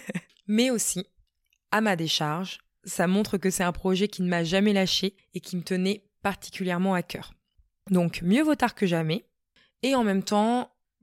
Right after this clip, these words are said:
pour pouvoir vous partager certains épisodes, il fallait que je prenne ce temps pour pouvoir digérer moi-même,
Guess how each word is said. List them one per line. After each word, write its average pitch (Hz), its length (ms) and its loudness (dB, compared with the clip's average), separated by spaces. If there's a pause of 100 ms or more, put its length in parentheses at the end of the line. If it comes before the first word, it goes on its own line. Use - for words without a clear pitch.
pour 196 140 -8
pouvoir 208 260 0
vous 202 80 0
partager 196 560 0
certains 214 480 -2
épisodes, 190 680 2 (200)
il 180 80 -6
fallait 202 300 0
que 202 120 -4
je 180 120 -2
prenne 202 220 2
ce - 180 -4
temps 190 360 -2 (300)
pour 175 100 -10
pouvoir 185 300 2
digérer 202 560 0
moi-même, 196 640 2